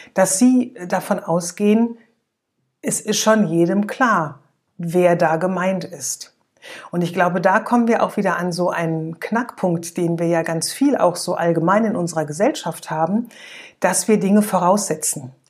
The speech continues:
dass der andere doch einfach wissen muss, was ich damit meine oder dass man davon ausgeht, dass derjenige doch schon weiß, äh, worum es hier gerade geht. Und, ähm, jetzt komme ich wieder so auf mein Arbeitsumfeld zurück.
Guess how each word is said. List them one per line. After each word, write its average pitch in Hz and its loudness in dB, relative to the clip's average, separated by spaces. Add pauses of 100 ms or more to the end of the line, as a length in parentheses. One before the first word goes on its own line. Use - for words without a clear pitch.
(120)
dass - 0
der 170 4
andere 202 4
doch 185 2
einfach 185 -6
wissen 220 2
muss, 147 -2
was 160 -2
ich - -10
damit 160 0
meine 156 -2 (240)
oder 165 2
dass 165 0
man 185 0
davon 170 0
ausgeht, 180 -2
dass 156 -2
derjenige 170 2
doch 165 0
schon 156 -2
weiß, 208 2 (360)
äh, 180 2
worum 170 4
es 165 2
hier 165 0
gerade 147 -2
geht. 143 -8 (520)
Und, 160 0
ähm, 156 2
jetzt 151 -4
komme 170 2
ich 170 -2
wieder 156 2
so 151 -2
auf 160 -6
mein 156 0
Arbeitsumfeld 220 0
zurück. 240 -2